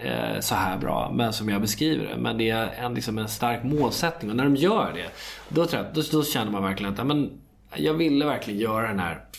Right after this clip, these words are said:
vad det nu var. Vi skulle göra, liksom, en, en, eh, riktig folkteaterinsats här. Vi skulle spela Per Anders Fogelström och vi gjorde det, liksom.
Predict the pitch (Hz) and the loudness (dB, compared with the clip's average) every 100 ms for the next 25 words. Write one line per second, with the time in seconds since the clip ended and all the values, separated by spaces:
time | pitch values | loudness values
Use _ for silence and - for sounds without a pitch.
0 | - 110 110 104 101 98 90 - - - | -12 -2 0 0 0 0 -2 -4 -14 -14
1 | - - - - - - - _ - 170 | -14 -16 -18 -20 -20 -20 -20 _ -2 -2
2 | - 151 147 143 120 110 - 127 110 - | 4 4 6 4 0 -2 -2 0 -2 -2
3 | 82 78 71 87 90 90 151 - 139 139 | -2 0 -2 -2 -2 0 0 0 -2 0
4 | - 151 127 - 147 123 127 127 127 160 | 2 2 2 2 2 2 2 2 4 2
5 | - - 117 104 - 135 165 139 139 - | 0 -6 -6 -4 -2 0 4 4 4 2
6 | 131 139 - 139 151 143 - 139 120 117 | 0 0 0 0 0 0 2 4 4 4
7 | 135 123 123 123 139 160 101 117 180 147 | 4 6 6 6 6 4 4 2 2 2
8 | - - | -2 -4